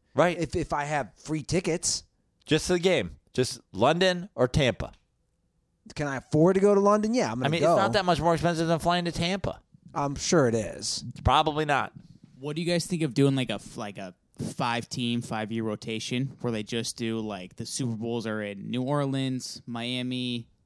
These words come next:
Speaker 3: L A, I guess London, maybe, you know, New York's cold there.
Speaker 1: Well,
Speaker 3: But if you
Speaker 1: the
Speaker 3: do, like, warmer weathers every year where you just have, like, a five-year good destination team
Speaker 1: So
Speaker 3: just
Speaker 1: the re-,
Speaker 3: rotates
Speaker 1: the
Speaker 3: every
Speaker 1: reason
Speaker 3: year.
Speaker 1: they do it the way they do it is because they're get-, they're,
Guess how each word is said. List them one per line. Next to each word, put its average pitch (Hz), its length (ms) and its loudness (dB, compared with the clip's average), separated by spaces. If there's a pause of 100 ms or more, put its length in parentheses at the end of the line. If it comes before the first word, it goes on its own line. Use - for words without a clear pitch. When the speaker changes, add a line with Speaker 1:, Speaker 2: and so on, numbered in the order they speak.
Speaker 3:
L 117 280 -8
A, 120 480 -4 (720)
I - 40 -16
guess 101 280 -14
London, 120 680 -6 (1040)
maybe, 113 300 -10
you 107 300 -10
know, 113 40 -6
New 120 160 -6
York's 117 300 -6
cold 117 320 -10
there. 110 140 -4
Speaker 1:
Well, 110 200 4
Speaker 3:
But 107 60 0
if 127 80 -8
you 143 80 -2
Speaker 1:
the 123 80 0
Speaker 3:
do, 147 120 -2
like, 139 220 -4
warmer 147 340 -4
weathers 143 440 -4
every 135 200 -8
year 131 220 -4
where 143 120 -2
you 127 60 -2
just 117 180 -8
have, 123 120 -4
like, 110 100 -8
a 104 60 -12
five-year 117 720 -4
good 117 340 -6
destination 113 640 -6
team 117 320 -8
Speaker 1:
So 131 280 0
Speaker 3:
just 123 80 0
Speaker 1:
the 127 80 0
re-, 120 80 -2
Speaker 3:
rotates 120 180 -2
Speaker 1:
the 120 80 -2
Speaker 3:
every 143 180 2
Speaker 1:
reason 185 240 0
Speaker 3:
year. 160 120 -2
Speaker 1:
they 147 40 0
do 147 180 0
it 131 100 2
the 135 80 2
way 127 180 2
they 113 140 0
do 143 200 0
it 131 100 0
is 104 160 -4
because 104 420 -2
they're 104 160 0
get-, 120 240 -2
they're, 110 200 -2